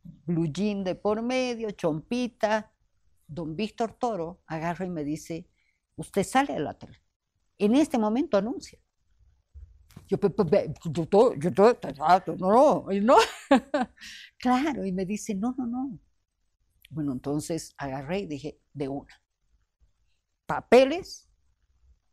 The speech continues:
mis cables, mis teletipos, tenía que estar informada,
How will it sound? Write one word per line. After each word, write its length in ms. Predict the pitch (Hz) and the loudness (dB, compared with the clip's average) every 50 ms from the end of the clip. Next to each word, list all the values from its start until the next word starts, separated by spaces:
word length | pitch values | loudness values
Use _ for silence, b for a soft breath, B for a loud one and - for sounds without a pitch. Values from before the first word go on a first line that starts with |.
| _ _ _ _ _ _ _ | _ _ _ _ _ _ _
mis 260 | 175 135 147 151 - - | -10 -8 -6 -6 -6 0
cables, 480 | - 202 208 196 160 156 165 254 269 | 4 6 6 6 4 0 -4 -6 -8
mis 220 | 175 143 135 - - | -10 -10 -12 -8 -6
teletipos, 920 | - 156 147 156 160 - - 247 247 180 - 196 208 320 - - - _ _ _ _ _ _ _ _ _ _ _ _ | -6 -6 -4 -6 -4 -2 0 0 0 0 0 -2 -2 -2 -4 -10 -20 _ _ _ _ _ _ _ _ _ _ _ _
tenía 260 | - 135 139 147 147 131 | -6 -4 -2 -2 -4 -4
que 40 | - | -6
estar 200 | - - 151 143 | -6 -4 -4 -2
informada, 680 | 135 143 - 170 190 214 240 247 233 220 226 226 - | -4 -4 -4 -4 -2 0 0 0 0 0 -4 -6 -10